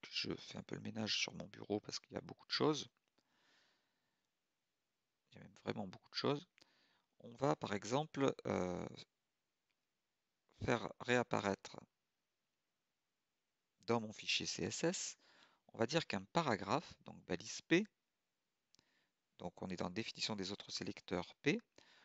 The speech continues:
on va définir que le paragraphe ne devra pas occuper plus de cinquante pour cent de la largeur de la page,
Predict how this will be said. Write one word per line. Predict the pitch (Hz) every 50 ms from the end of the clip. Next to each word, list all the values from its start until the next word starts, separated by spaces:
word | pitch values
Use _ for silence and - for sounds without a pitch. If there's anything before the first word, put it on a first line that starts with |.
| _ _ _ _
on | - 104 107
va | - 117 110
définir | 104 113 147 160 156 - - 113 101 92 92 101 113 151 170 - _ - _ _ _ _ _ _
que | - 117 120 123 123 - - _ _ _ _ _ _ _ _ _ _ _ _ _ _
le | - - 98
paragraphe | - - 175 175 135 98 92 92 107 - - - - - _ _
ne | - 107
devra | 107 113 107 - - 110
pas | - 127 110 - - - _ _
occuper | - - - 131 _ 143 151
plus | - - -
de | -
cinquante | - - 175 170 - 151 127 -
pour | - - - -
cent | - 98 107 117 - _ _ _ _ _ _ _
de | - 101
la | 95 95
largeur | 98 113 113 120 131 135 123
de | 107
la | 101 95 -
page, | - - - - - -